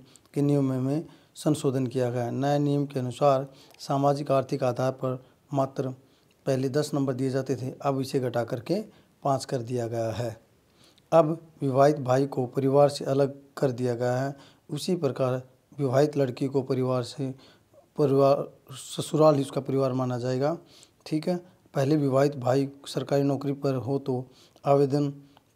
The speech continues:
को सामाजिक आर्थिक आधार पर अंक नहीं मिलते थे। इसी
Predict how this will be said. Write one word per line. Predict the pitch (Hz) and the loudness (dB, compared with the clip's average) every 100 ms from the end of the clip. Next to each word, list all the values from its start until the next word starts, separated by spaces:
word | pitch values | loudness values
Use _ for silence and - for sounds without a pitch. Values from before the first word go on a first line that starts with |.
| - - _ _ _ _ _ _ _ _ _ _ _ - _ _ _ | -20 -20 _ _ _ _ _ _ _ _ _ _ _ -20 _ _ _
को | 151 139 | 2 2
सामाजिक | 151 147 147 139 143 | 2 4 4 6 2
आर्थिक | 139 139 | 2 0
आधार | 135 120 131 | -2 0 -2
पर | 127 143 | 0 -2
अंक | 139 135 | 0 -2
नहीं | 131 127 | -2 0
मिलते | 147 139 135 127 | 2 2 0 -2
थे। | 131 | -4
इसी | - 143 151 151 | -6 -6 -2 -2